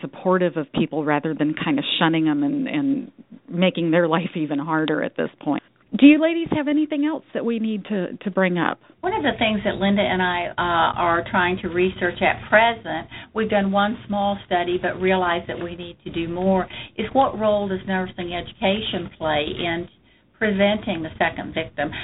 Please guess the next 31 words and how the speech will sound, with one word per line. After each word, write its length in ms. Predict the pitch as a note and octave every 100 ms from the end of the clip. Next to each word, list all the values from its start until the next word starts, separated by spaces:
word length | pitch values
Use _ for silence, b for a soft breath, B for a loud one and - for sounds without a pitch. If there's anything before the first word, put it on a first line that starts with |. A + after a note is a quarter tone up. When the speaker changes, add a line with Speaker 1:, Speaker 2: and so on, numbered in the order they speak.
| B
Speaker 2:
I 60 | G#3+
mean, 160 | A3+ A#3
we 140 | A#3+
certainly 360 | - G#3+ G3+ G3
incorporate 800 | F#3+ - G3 F#3+ F#3 F3+ F3 F3 - B -
all 380 | F#3 F3+ F#3+ G3
the 100 | G3 F#3+ G#3+
safety, 640 | F3+ F#3 F#3 G3+ F#3 F3+ -
uh, 680 | E3+ E3 D#3+ D#3 - - -
things 240 | F#3+ F#3 F#3
about 420 | F3+ E3 D#3+ - -
how 400 | - F#3 F3+ F3
to, 60 | F#3+
and, 340 | - F3 E3+
and 200 | - F#3 F#3
teach 160 | G3 F#3+
our 340 | E3+ E3+ - - _
students 360 | F#3+ E3+ F3 - -
skills 480 | F#3 F3+ E3+ F3 F3
and, 180 | F3+ E3 B B B - F3+
uh, 260 | F3 -
knowledge 680 | F3+ E3+ E3+ F3 F3 F3 -
about 320 | D#3+ F3 -
how 260 | G3 G3 G#3 -
to 60 |
administer 380 | E3+ E3+ E3 E3+ _ _ _ F#3
medications, 640 | D3 E3 E3 F3+ F#3 F#3 B B -
but 240 | G#3+ G#3+ G#3
we're 200 | A3 -
trying 180 |
to 60 | G#4+